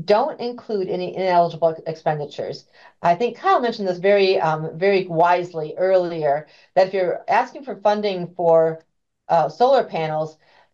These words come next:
you're not gonna rewire your entire office for, um, technology for teleconferencing. They're different,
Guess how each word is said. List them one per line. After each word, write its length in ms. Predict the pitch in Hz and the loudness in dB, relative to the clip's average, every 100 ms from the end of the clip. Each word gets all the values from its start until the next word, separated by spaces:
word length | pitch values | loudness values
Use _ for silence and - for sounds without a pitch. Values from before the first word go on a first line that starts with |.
| _ - | _ -4
you're 160 | 202 | 0
not 180 | 202 214 | 0 0
gonna 160 | 214 180 | -2 -4
rewire 580 | 196 190 180 185 170 | -4 2 4 4 2
your 120 | 160 160 | -2 -6
entire 360 | 160 180 170 | -2 2 4
office 600 | 156 165 165 160 156 - - | 4 0 0 -6 -8 -12 -4
for, 340 | 165 160 156 | 4 4 4
um, 200 | 151 151 | 0 -4
technology 680 | 156 170 160 160 160 156 156 | -6 -8 -4 -2 -2 -2 -8
for 80 | 160 | -8
teleconferencing. 920 | 160 151 147 147 143 127 139 92 - _ _ _ _ | -2 -2 0 -6 -6 -10 -8 -8 -8 _ _ _ _
They're 180 | 175 170 | 0 0
different, 680 | 147 - 214 226 214 - | -2 -2 0 0 -2 -4